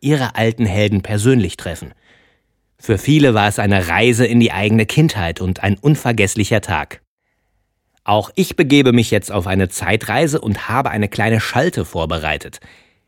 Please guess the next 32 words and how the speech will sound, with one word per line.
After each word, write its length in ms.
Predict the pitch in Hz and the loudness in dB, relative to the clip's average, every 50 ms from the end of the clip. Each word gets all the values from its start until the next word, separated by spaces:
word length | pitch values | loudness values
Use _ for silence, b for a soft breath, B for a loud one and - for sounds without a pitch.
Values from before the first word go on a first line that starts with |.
| _ | _
Live 400 | - 104 101 113 165 185 - - | -2 0 2 2 2 0 -2 -4
zugeschaltet 720 | - - 139 156 165 180 - - 165 165 170 - 185 - - | -2 0 2 2 4 2 2 2 2 2 2 2 0 -2 -2
von 260 | - - 117 117 113 | -2 0 2 2 2
der 280 | 101 90 87 82 80 87 | 2 2 0 -2 0 0
Hörspiel 420 | 123 156 151 - - 151 139 131 | 0 0 0 0 -2 -2 -2 -2
zweitausendneun 880 | - - 95 98 107 - 107 98 95 90 101 98 117 127 156 170 170 - | -2 -4 -4 -2 -2 0 -2 -2 -2 -2 -2 0 0 2 2 2 0 -2
ist 240 | - 110 - - | -4 -6 -6 -2
jetzt, 280 | - 127 147 - - b b b b b b b b b b b _ _ _ - | 0 0 0 0 -4 b b b b b b b b b b b _ _ _ -4
äh, 220 | 107 101 104 101 - - - | -2 0 0 0 -2 0 0
<laughs> 180 | 156 131 - - | 0 0 0 -2
ja, 240 | 127 113 101 101 98 B B B B B B B B B B _ | -4 -2 -2 -2 -4 B B B B B B B B B B _
ich 460 | - 117 - - - - - - - | -6 -6 -6 -6 -10 -14 -16 -16 -8
selber, 680 | 139 127 113 104 101 101 120 120 120 104 90 82 76 - - | -6 -4 -4 -4 0 2 2 2 4 2 0 -2 -4 -6 -8
ja, 240 | - 101 87 73 - - _ - | -6 -6 -6 -6 -8 -12 _ -4
hm. 160 | 110 101 85 b b b b b b b _ | -4 -4 -4 b b b b b b b _
Einen 340 | - 123 143 160 175 170 156 | -2 0 2 4 4 4 6
Monat 380 | 135 123 123 113 104 104 101 | 6 6 4 4 2 2 0
jünger 420 | - - 156 180 190 185 175 160 - | 2 4 4 4 4 4 2 0 0
und, 300 | 120 117 123 110 - - | 0 0 0 0 -2 -4
äh, 240 | 107 101 98 98 92 | -2 -2 -2 -2 -4
ich 220 | 92 107 - - | -8 -12 -10 -6
weiß 300 | 95 101 131 180 175 - | -4 -2 -2 -2 -2 -4
noch 200 | - 127 113 - | -4 -4 -4 0
nicht 300 | 131 170 196 196 - - | 0 0 0 -2 -4 -2
so 140 | - 156 156 | 0 2 2
genau, 360 | 143 135 120 113 117 120 120 | 4 2 2 2 2 2 2
was 240 | 107 107 110 - - | 2 0 -2 -2 -2
mir 160 | 107 104 101 | -2 0 2
der 140 | 98 101 98 | 2 0 0
Tag 420 | - - 92 90 98 - - - - | -2 -2 -2 -2 -2 -4 -8 -8 -6
bringen 480 | 110 98 123 165 175 156 117 98 85 | -2 2 2 4 4 4 4 2 0
wird. 280 | 82 82 76 71 - | -2 -4 -8 -8 -12